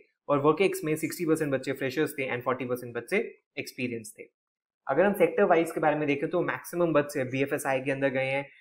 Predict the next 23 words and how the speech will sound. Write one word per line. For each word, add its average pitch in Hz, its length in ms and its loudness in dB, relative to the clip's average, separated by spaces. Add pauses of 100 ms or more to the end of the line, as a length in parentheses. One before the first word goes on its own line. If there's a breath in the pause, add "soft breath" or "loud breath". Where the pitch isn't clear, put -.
(200 loud breath)
फिर 143 100 -2
मैन्युफैक्चरिंग 135 580 -2
and 135 100 0
इंजीनियरिंग 131 460 -2
के 143 80 -6
अंदर 135 200 2
गए 131 180 2
हैं, 131 220 0
फिर 131 160 2
एफ़एमसीजी, 131 720 -2
आईटी 123 340 0 (360 loud breath)
और 127 100 2
कंसल्टिंग, 139 580 -2 (160)
कंसल्टिंग 135 480 -2
के 139 80 0
अंदर 139 180 2
और 143 240 4
बाकी 139 280 4
सारे 151 240 2
अगर 143 180 2
हम 135 100 -2
सेक्टर्स 135 360 -2
देखें 139 240 -2